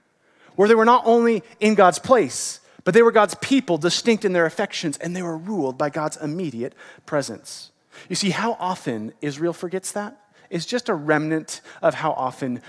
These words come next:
we forget that. You see, we're in church today, and so none of us probably fall into the error of forgetting that God is good. But we often fall into the error of believing that sin isn't.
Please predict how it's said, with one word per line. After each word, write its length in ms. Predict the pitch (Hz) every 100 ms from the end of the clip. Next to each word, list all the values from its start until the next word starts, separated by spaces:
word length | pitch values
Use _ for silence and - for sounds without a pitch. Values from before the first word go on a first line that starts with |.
| -
we 220 | - 120 117
forget 400 | - 104 101 -
that. 200 | - - _ _ _ _ _ _ _ _ _ -
You 100 | 190
see, 260 | 226 214 - -
we're 160 | 185
in 100 | 277
church 380 | 214 202 202 -
today, 380 | - 160 160 123
and 120 | 156
so 100 | 180
none 240 | 175 220 294
of 100 | 202
us 180 | 165
probably 580 | - 220 202 175 165 156
fall 260 | 143 196 185
into 200 | 175 165
the 140 | 156
error 240 | 185 185 156
of 180 | 156
forgetting 560 | 156 180 156 233 175 147
that 120 | 165
God 220 | 165 143
is 140 | 156 156
good. 380 | - 208 117 - _ _ _ _ _ _ _ _ _ _ _ _ _ _ _ _ _ _ _ _ _
But 100 | 127
we 100 | 127
often 320 | 143 175 143
fall 220 | 123 120
into 180 | 120 113
the 140 | 117 104
error 240 | 104 98
of 380 | - 104 101 - _ _ _ _ _ _ _
believing 380 | 120 120 113 110
that 100 | -
sin 440 | - 117 107 104 - _ _ _ _
isn't. 460 | 123 104 90 -